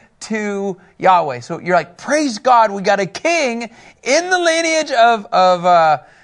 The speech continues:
uh, uh, of Judah that is actually a good king." And so what I, what I love about this story is, is that here you have in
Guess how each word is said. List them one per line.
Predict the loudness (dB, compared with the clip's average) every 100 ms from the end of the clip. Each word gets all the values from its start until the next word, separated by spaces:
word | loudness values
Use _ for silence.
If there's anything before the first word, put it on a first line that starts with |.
| _
uh, |
uh, | 0 2 4 2 4
of | 2 0
Judah | -2 -2 2 2 2 -2 -6 _ _ _
that | 2 2
is | 0 -4 -8
actually | -8 -8 -8
a | -8
good | -12 -16
king." | -14 -14 -14 -20 _ _ _ _ _ _
And | -4
so | 0
what | 4
I, | 4 2
what | 0 0
I | 0
love | 2 0
about | 2 0 0
this | -6
story | -6 -4 -2 -2 -4
is, | -4 -6 -4
is |
that | -6 -6
here | -4 -4
you | -2 -4
have | -6 -2 2 2 0 -4 _
in | -6 -4